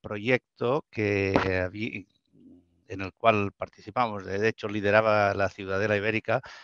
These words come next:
un proyecto llamado Open Arc, en el que participaron nueve, mm, museos al aire libre de, de toda Europa, ¿no? En, uno de los participantes era la Universidad de, la Universidad de Exeter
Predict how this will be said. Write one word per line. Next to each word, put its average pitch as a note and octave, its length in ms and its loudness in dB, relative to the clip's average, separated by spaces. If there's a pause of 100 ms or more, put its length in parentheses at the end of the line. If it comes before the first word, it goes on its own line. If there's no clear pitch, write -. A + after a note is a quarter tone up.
(140)
un A#2 140 -12
proyecto A#2+ 960 -2
llamado G#2+ 480 -2
Open G2+ 280 -4
Arc, A#2+ 400 6 (400)
en G#2+ 120 -6
el G#2+ 80 -2
que A2 120 -2
participaron A2 1120 -4 (220)
nueve, A2 540 -8 (200)
mm, G2+ 360 -18 (300)
museos G#2+ 500 -2
al G2+ 80 6
aire G#2 240 6
libre G2+ 380 -2 (360)
de, F#2+ 760 0
de G#2 100 -2
toda G2 240 -4
Europa, F2 500 -10
¿no? F3 140 -18 (1080)
En, B2+ 520 4
uno C#3+ 180 4
de D#3 80 8
los D3 120 4
participantes D3 840 4
era A#2+ 160 4
la A2+ 120 4
Universidad G#2+ 560 0
de, G#2 600 0
la F#2+ 100 -8
Universidad G2+ 460 2
de A2+ 140 4
Exeter C3 540 -2